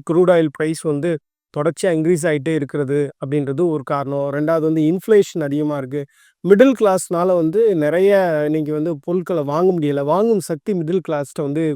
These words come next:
குறைஞ்சிருக்கு அப்படின்ற மாதிரியான தகவல்லாம் சொல்றாங்க.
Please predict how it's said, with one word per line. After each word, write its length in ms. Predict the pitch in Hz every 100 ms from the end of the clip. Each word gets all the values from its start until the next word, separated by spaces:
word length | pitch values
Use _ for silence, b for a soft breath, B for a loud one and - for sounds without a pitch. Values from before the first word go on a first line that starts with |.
| -
குறைஞ்சிருக்கு 560 | 175 190 190 160 139 151
அப்படின்ற 380 | 147 139 147 139
மாதிரியான 380 | 139 143 139 131
தகவல்லாம் 440 | 139 143 139 143
சொல்றாங்க. 300 | - 135 135